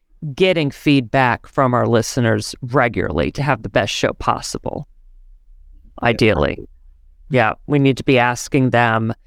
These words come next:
Speaker 1: Uh, we can get information about what topics they would like to hear episodes on. We need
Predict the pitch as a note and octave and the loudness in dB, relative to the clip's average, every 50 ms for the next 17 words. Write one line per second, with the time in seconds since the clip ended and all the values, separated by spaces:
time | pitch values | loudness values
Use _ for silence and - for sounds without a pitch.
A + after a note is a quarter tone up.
0 | - _ _ _ - - - _ _ _ _ _ _ - _ _ - _ _ - | -20 _ _ _ -20 -20 -20 _ _ _ _ _ _ -20 _ _ -20 _ _ -12
1 | - - - - - F3 D#3+ F3 G#3 F3+ - - F#3+ E3 C#3+ D3+ D#3 D3 C#3 D3 | -8 -6 -4 -4 -4 -4 -2 0 0 0 0 0 -2 0 2 2 2 4 4 2
2 | C#3 B2+ - D#3 D3 C3+ C#3 - - D3+ C#3 B2 C#3+ C3 B2+ B2 A#2+ - - D3+ | 0 -2 -2 0 0 0 0 0 -2 -4 -2 0 2 2 2 2 0 0 -4 -6
3 | C#3+ C#3 D3 D#3 C#3+ - - - - - - D3+ C#3 - - - - - - - | -4 0 2 2 2 2 -2 -8 -8 -2 0 0 0 0 -2 -6 -6 -8 -6 -2
4 | - C3+ C3+ A#2+ C3 C3 - B2+ A#2+ A#2 A2+ G2+ - - - - - _ _ - | 0 2 2 2 0 0 2 0 2 0 -2 -4 -8 -14 -20 -20 -20 _ _ -8
5 | - - E3+ D3 D#3 D#3 C#3 B2+ - - B2 - - C3+ - - - B2+ A#2+ A#2+ | -4 -2 -2 0 2 2 2 2 2 0 -2 -2 -4 -6 -6 -2 0 2 2 0
6 | A2+ - - A#2 A2+ G#2+ F#2+ F2+ F#2+ - - F2+ G2 - - - _ _ _ _ | 0 0 0 0 2 2 2 0 0 -2 -2 -6 -6 -8 -12 -18 _ _ _ _
7 | _ _ _ - - D#3+ C#3+ C#3+ D3+ D3 C#3+ C#3+ C#3 C#3 C#3 C3+ B2+ B2+ B2 B2 | _ _ _ -10 -8 -4 0 2 4 4 4 4 2 2 2 2 2 2 2 2
8 | B2+ A#2+ | 0 0